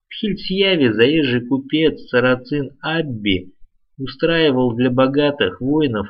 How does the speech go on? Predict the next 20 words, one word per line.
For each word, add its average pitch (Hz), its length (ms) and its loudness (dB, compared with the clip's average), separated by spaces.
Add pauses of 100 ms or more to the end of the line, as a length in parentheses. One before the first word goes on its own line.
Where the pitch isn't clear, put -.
игрища 143 560 -2
гибких 113 600 -6
темнокожих 120 760 -2
рабынь. 143 560 -2 (920)
Рорик 175 380 0
сам 165 280 -2
ходил 127 460 2
и 120 60 0
смотрел, 123 680 0 (280)
постепенно 120 760 -2
распаляясь 117 600 2
желанием, 110 720 2
и 139 40 0
раздумывал, 117 800 0 (280)
ту 175 220 2
выбрать 160 400 4
для 143 160 0
себя 143 600 0
или 160 400 0 (160)
эту. 107 580 2